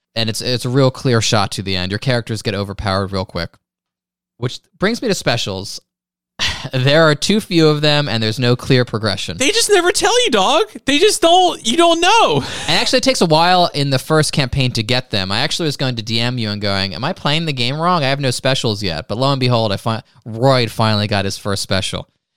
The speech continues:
Speaker 1: And then basically it was devastation on the battlefield. I know that once you boost your stats to spec-, spec-, eh, specific levels, the game gives you the option to acquire a special. I, at least I think that math is present. I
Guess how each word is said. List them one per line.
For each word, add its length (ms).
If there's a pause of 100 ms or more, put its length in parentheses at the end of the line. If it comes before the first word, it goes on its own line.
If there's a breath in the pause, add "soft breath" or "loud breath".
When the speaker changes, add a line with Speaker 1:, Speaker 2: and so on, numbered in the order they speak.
(140)
Speaker 1:
And 160
then 180
basically 480
it 60
was 140
devastation 640
on 80
the 80
battlefield. 540 (1080)
I 220
know 400
that 240
once 360
you 120
boost 380
your 80
stats 440
to 120
spec-, 500
spec-, 400
eh, 180
specific 500
levels, 460
the 100
game 280
gives 340
you 60
the 140
option 360
to 120
acquire 420
a 40
special. 360
I, 120
at 160
least 220
I 80
think 200
that 180
math 240
is 100
present. 460
I 0